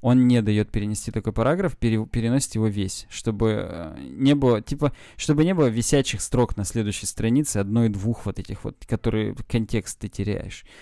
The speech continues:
То есть сделано так, чтобы там все четыре переносились. То же самое orphans, чтобы не оставалось висячих в конце страницы. То есть Windows в начале следующей, orphans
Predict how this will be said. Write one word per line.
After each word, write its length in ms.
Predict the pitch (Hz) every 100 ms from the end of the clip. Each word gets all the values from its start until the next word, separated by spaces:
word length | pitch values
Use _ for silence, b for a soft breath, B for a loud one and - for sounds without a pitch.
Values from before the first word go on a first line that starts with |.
| b -
То 80 | 107
есть 180 | 95
сделано 500 | 110 98 123 139 123
так, 200 | 110 156
чтобы 280 | 165 - 107
там 240 | - 95 -
все 260 | - - 127
четыре 380 | - - 104
переносились. 680 | - 101 104 98 - - -
То 140 | - 170
же 80 |
самое 320 | 170 175 165 -
orphans, 600 | 151 123 - - - - b b
чтобы 280 | - 131 127
не 100 | 127
оставалось 420 | 120 139 156 -
висячих 480 | 113 - 143 - 127
в 180 | - -
конце 380 | 127 117 - 113
страницы. 640 | - 107 107 107 - -
То 80 | -
есть 140 | -
Windows 500 | 117 127 113 110 -
в 40 | 110
начале 440 | 110 - 110 104
следующей, 500 | - 151 196 165 -
orphans 540 | 120 131 - 170 -